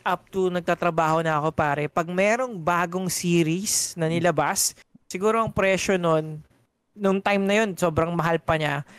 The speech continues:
Speaker 1: Ah, pag, ano, kinonvert mo yung, ano, inflation,
Speaker 2: Mm.
Speaker 1: nasa seven thousand per series. So, halimbawa, series one,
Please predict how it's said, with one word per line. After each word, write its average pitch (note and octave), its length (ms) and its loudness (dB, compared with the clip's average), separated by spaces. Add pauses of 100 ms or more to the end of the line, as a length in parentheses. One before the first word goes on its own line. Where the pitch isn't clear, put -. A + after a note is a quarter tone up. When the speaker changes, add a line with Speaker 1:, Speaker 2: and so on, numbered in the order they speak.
(420)
Speaker 1:
Ah, C#3+ 460 0 (180)
pag, D#3+ 160 0 (320)
ano, D#3 480 -2
kinonvert E3+ 640 0
mo E3+ 80 0
yung, D#3+ 240 4 (100)
ano, D3 160 4
inflation, D#3 600 2 (260)
Speaker 2:
Mm. C#3 160 -6
Speaker 1:
nasa F3 160 2
seven G3 320 2
thousand F3+ 480 0
per F3 140 2
series. D3+ 680 -10
So, - 160 -4
halimbawa, F3 380 2
series A#3+ 320 2
one, E3 340 0